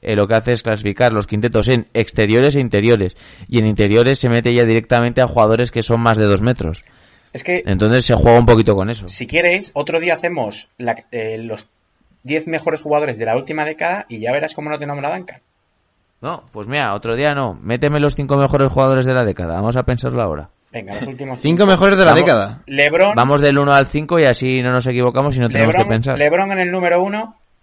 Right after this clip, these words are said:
Speaker 2: Curry.
Speaker 1: LeBron, ¿no?
Speaker 2: LeBron
Speaker 3: Sí.
Speaker 2: en el número uno.
Speaker 1: ¿Alguien que difiera?
Speaker 2: No. Curry.
Speaker 1: Segundo.
Speaker 2: Curry.
Speaker 3: No.
Speaker 2: Curry en el número dos.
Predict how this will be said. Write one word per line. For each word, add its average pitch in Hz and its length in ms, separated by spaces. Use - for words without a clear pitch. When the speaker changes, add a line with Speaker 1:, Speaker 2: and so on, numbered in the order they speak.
Speaker 2:
Curry. 170 520
Speaker 1:
LeBron, 113 400
¿no? 170 300
Speaker 2:
LeBron 110 240
Speaker 3:
Sí. 127 40
Speaker 2:
en 147 60
el 147 80
número 127 260
uno. 95 240
Speaker 1:
¿Alguien 120 320
que 127 120
difiera? 139 380
Speaker 2:
No. 165 140
Curry. 180 320
Speaker 1:
Segundo. 117 480
Speaker 2:
Curry. 196 460
Speaker 3:
No. 127 320
Speaker 2:
Curry 151 220
en 151 60
el 147 40
número 131 260
dos. 190 160